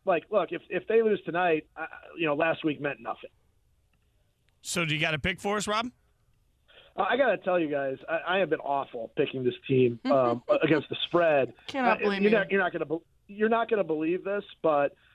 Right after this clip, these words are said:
Speaker 1: uh, I am, I've lost twenty-five straight picks on the Packers against the spread in this pick'em contest that I'm in with a bunch of buddies of mine,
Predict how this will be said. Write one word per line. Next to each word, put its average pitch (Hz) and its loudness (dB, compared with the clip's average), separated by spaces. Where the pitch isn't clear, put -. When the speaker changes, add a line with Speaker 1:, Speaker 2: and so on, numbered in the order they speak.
Speaker 1:
uh, 160 0
I 190 0
am, 214 0
I've 196 0
lost 190 0
twenty-five 180 -2
straight 165 -2
picks 175 0
on 156 -2
the 143 -2
Packers 147 -2
against 151 -2
the 147 -6
spread 156 4
in 139 0
this 131 0
pick'em 160 -2
contest 147 2
that 165 4
I'm 165 2
in 175 2
with 165 4
a - -6
bunch 175 0
of 160 -2
buddies 185 4
of 156 -4
mine, 151 0